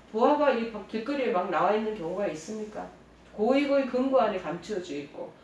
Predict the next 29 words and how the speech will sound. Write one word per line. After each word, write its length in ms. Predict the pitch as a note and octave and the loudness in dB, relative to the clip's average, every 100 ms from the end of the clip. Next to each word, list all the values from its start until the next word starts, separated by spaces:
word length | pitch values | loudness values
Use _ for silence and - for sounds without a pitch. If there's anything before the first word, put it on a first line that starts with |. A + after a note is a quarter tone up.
| - | -18
땅속 340 | - C4 C4+ D4+ | -8 -6 -4 -8
깊은 420 | B3+ A3+ - C4 | -8 -8 -6 -4
것도 260 | F#3 F3+ E3 | -4 -8 -10
그 120 | G#3 | -10
강맥을 460 | - F3 A3+ C#4 C4+ | -6 -2 0 0 -2
찾아가지고 560 | B3+ A#3 G#3 F3 D#3+ | -4 -4 -2 -4 -6
들어가야 400 | D#3 F#3 F#3 F#3 | -8 -4 -2 -2
되잖아요. 480 | F3+ D3+ D3+ D#3 F3+ | -4 -6 -6 -8 -10
금강을 440 | D#3 D#3 E3 E3 D3+ | -12 -8 -8 -8 -8
가려면. 480 | C3+ D3 D3 C#3 - - - - | -10 -8 -8 -10 -14 -20 -20 -18
감추어져 600 | C4+ E3+ - D#4 - - | -14 -12 -10 -12 -10 -10
있는, 160 | - - - - - - - | -12 -14 -20 -20 -20 -20 -20
감추어져 540 | - G3 A3+ D#4+ C#4+ A#3+ | -6 -4 -2 -2 -2 0
있는 220 | A3 G3+ | 0 0
걸 100 | E3 | 0
어떻게 260 | C#3 - - | 0 -2 -10
찾아내요? 600 | - - F4 - A3+ - - - - - | -12 -8 -8 -4 -4 -4 -8 -16 -20 -14
계속 680 | - - - G#3 G3+ A#3 A#3 | -8 -6 -6 -8 -10 -10 -8
탐색하고 640 | G3+ G#3 A#3+ A3+ G#3 F#3 F#3 | -6 -6 -6 -2 -2 -2 -6
그 140 | G3 | -8
부분에 360 | G3+ G3 F#3+ F3 | -8 -6 -4 -4
체감하고 800 | - F#3+ G#3 G3+ G3 F#3+ F3+ - - - | -6 -6 -2 -2 -2 -2 -6 -10 -14 -6
이러면서 420 | C#4 D4+ C4+ - | 2 2 2 -2
찾아내는 580 | - D4+ C#4+ E3 E3 F#3 | -2 0 2 0 -4 -6
거잖아요. 320 | F3 - - - - - - - - - - - | -8 -10 -12 -20 -20 -20 -20 -20 -20 -20 -20 -20
천국의 440 | - A3+ - A#3 F#3 | -16 -14 -12 -14 -16
비밀이 440 | - C4+ C#3 - | -16 -18 -18 -18
똑같다는 460 | - - - - | -16 -14 -12 -12
거. 60 | F3+ | -14